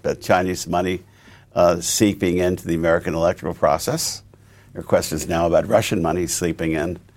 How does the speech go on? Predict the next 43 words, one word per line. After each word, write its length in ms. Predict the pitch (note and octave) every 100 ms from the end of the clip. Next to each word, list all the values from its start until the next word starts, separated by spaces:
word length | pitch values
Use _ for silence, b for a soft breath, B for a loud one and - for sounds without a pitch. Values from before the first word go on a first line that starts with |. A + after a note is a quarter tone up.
| b b b b
uh, 260 | - E2
to 140 | D#2 -
other 160 | E2
things 320 | E2+ F2 F2 -
going 240 | E2+ E2
on 140 | E2+
in 60 | F2
our 80 | D#2+
political 340 | F#2 E2+ -
system. 420 | - F#2 - C3+ A#2
But, 220 | E2+ - b b b b b -
uh, 80 |
for 140 | F2 G2+
whatever 360 | A2 C#3+ C#3
reason, 540 | G#2+ A2+ G#2+ F2 D2+ F2+ _ b b b b
um, 260 | F2+ F2+ - -
China 540 | - G#2+ G#2+ G2+ F#2+ - _ _ -
got 120 | F#2+
away 240 | F#2 F#2
with 160 | F#2 E2+
a 40 |
lot 320 | E2+ F#2+ G2+ -
with 100 | F2+
the 60 |
W 260 | F#2 F2 F2
T 180 | - E2+
O. 280 | F2 F#2+ - -
It 220 | F2 -
fed 260 | - -
cynicism. 720 | - - F#2+ F#2 - D#2+ G#2 C#3 - - _ _ _ _ b b b b b b
I'm 140 | -
not, 120 | F2 F2
I 60 |
see 240 | F#2 G#2 F2
that 180 | F2
British, 400 | - F#2+ F2 F2
Britain 380 | - - G2+ F2
is 120 | F2
now 240 | - F2 F2+
joining 560 | D#2 F2 F#2 F#2+ G2 F2
the, 200 | E2+ E2+
the 300 | A2+ E2+ D#2+
Pacific 600 | - - F2+ F2+ D#2+